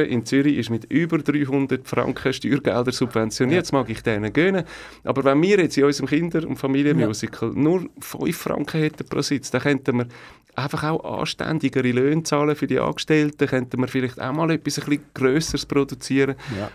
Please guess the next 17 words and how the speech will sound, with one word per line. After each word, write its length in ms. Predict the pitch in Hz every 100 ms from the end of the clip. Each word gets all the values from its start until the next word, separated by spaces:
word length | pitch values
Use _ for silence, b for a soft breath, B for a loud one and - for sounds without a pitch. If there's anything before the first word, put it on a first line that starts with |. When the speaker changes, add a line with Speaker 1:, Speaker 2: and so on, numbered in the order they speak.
| B
Speaker 1:
Und 260 | 120 123
das 160 | 131 135
ist 100 | 175
schon 220 | - -
eine 100 | -
kulturelle 640 | - 185 180 180 170 170 165
Ungerechtigkeit, 840 | 175 165 156 - - - 156 151
wo 60 | 147
ich 180 | 143 135
nicht 260 | 143 131
hadere 460 | 110 104 135 170 175
damit, 320 | 180 180 233 - B B B _ -
aber 400 | 151 147 143 131
wo 100 | 143
ich 120 | 131
einfach 240 | 139 135 127
finde, 320 | 131 117